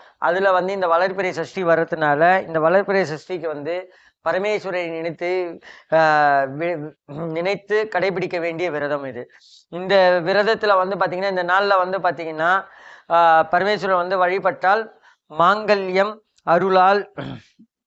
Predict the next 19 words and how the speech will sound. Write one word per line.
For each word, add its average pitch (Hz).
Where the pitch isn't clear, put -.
இந்த 190
புரட்டாசியில் 190
வரும் 185
வளர்பிறை 190
சஷ்டி 165
முன்பு 190
ஒரு 180
காலத்தில் 196
ஒரியா 208
மாநிலத்தில், 175
ஆ, 156
இன்றைய 196
ஒடிசா, 175
இந்த 185
இன்னைக்கு 180
இருக்க 185
ஒடிசா 185
மாநிலத்துல 175
வந்து 170